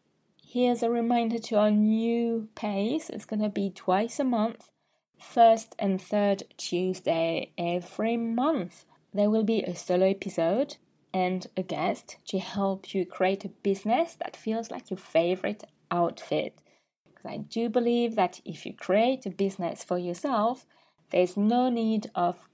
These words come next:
keeping things like they were in a corporate job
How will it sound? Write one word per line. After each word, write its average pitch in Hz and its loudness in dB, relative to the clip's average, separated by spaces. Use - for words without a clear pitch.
keeping 220 0
things 196 -2
like 190 -2
they 185 2
were 175 4
in 190 -2
a 180 -2
corporate 180 0
job 190 2